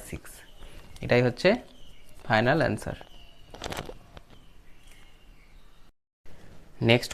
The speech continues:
কোশ্চেন নাম্বার ফোর, a plus b plus c গুণ a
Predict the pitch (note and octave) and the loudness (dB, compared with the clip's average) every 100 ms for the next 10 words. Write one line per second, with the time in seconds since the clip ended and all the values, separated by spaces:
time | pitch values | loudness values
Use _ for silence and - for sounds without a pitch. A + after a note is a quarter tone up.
0 | - A2+ B2+ B2 B2 - - G#2 G#2+ - | 0 0 2 2 0 -2 0 2 2 -2
1 | - B2+ C3 D3 C#3+ C3+ C3 C3 C3 - | 2 4 6 6 6 6 2 4 2 2
2 | - G#2+ D#3+ - - - A#2 A2+ A#2 A#2 | -4 -2 -4 -8 -16 -10 -4 4 6 6
3 | D3 - | 2 2